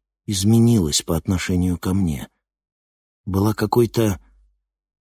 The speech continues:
очень милой и более отстраненной, словно я стал для нее другим, совсем не тем человеком, с которым она танцевала в Диндоне. Я спросил у Евы Браун, был уже почти час ночи,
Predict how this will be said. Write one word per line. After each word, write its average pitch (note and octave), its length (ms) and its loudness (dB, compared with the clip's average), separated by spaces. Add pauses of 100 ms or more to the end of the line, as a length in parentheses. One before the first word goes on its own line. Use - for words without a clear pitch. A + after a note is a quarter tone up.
(140)
очень G#2+ 280 2
милой B2+ 480 4
и F#2+ 160 -4
более A2 420 2
отстраненной, G2+ 1040 0
словно G#2 360 0
я A2 160 2
стал G#2+ 240 0
для G2+ 160 2
нее A2 260 4
другим, A2 520 2
совсем G2+ 420 2
не G#2 120 4
тем A2 200 2
человеком, A2 580 2
с - 60 -2
которым G2 340 0
она G2+ 140 2
танцевала F#2+ 540 -2
в E2+ 60 -4
Диндоне. F2 580 -4 (760)
Я F#2+ 180 -2
спросил A#2 560 0
у F2+ 40 2
Евы E2 300 -4
Браун, D#2+ 460 -4 (680)
был F#2 200 -8
уже F2+ 140 -8
почти - 360 -8
час - 280 -4
ночи, D2 440 -4